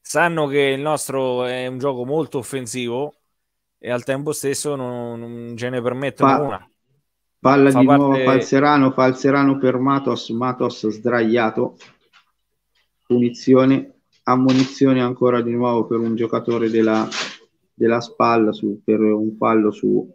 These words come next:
Speaker 2: uh, per un fallo su Matos. Capradossi, è stato ammonito Capradossi.
Speaker 1: Capradossi. Che, se non erro, è arrivato alla spalla dopo le vicissitudini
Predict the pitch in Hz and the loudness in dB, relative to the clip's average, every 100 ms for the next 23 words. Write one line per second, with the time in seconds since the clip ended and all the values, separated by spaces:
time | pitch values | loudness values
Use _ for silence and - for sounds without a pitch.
0 | _ 110 101 90 101 98 _ _ _ _ | _ -4 -4 -4 -6 -12 _ _ _ _
1 | _ _ _ - 117 113 120 113 113 - | _ _ _ -4 -2 -2 0 0 0 -2
2 | 107 104 101 95 - - _ _ _ _ | -2 -4 -6 -10 -14 -20 _ _ _ _
3 | _ _ _ _ _ 113 _ _ - 123 | _ _ _ _ _ -20 _ _ -6 -2
4 | 131 127 131 120 - 110 123 120 120 120 | 2 4 4 4 -2 -8 -4 -4 -4 -6
5 | 117 113 110 113 113 107 107 - - _ | -6 -6 -4 -4 0 -2 -4 -14 -18 _
6 | _ _ _ _ _ _ _ _ _ _ | _ _ _ _ _ _ _ _ _ _
7 | _ - - 107 104 95 85 - - _ | _ -20 -10 -6 -6 -6 -8 -14 -18 _
8 | _ _ _ _ _ _ _ _ _ _ | _ _ _ _ _ _ _ _ _ _
9 | _ _ _ _ _ _ _ _ - - | _ _ _ _ _ _ _ _ -10 -4
10 | 151 151 156 165 147 127 131 135 131 135 | -2 0 2 2 2 2 2 2 2 0
11 | 127 - 139 147 143 127 127 120 123 123 | -2 0 2 4 2 0 -2 -2 -4 -4
12 | 120 120 113 123 120 131 123 123 120 117 | -6 -10 -12 -10 -10 -8 -8 -8 -8 -8